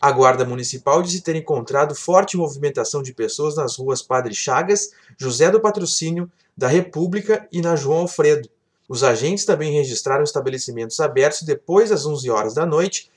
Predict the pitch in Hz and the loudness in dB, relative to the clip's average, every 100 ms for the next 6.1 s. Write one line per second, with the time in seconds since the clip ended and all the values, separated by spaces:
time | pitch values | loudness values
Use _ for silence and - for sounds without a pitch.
0 | _ 185 202 254 214 - 143 160 170 175 | _ -2 0 0 -4 -4 -6 -4 -6 -2
1 | 139 135 143 147 143 170 127 123 113 _ | -2 -2 -6 -8 -8 -4 0 0 0 _
2 | _ _ _ - - 147 143 139 - 139 | _ _ _ -8 2 2 2 0 2 2
3 | 151 143 131 123 117 127 - 185 - - | 2 0 0 0 0 -2 0 0 0 -2
4 | 185 196 208 202 226 143 135 - 196 156 | -2 0 0 2 0 0 -2 0 0 0
5 | 120 117 127 131 123 127 139 143 131 - | 0 -2 -2 -4 -2 -2 0 0 -2 -10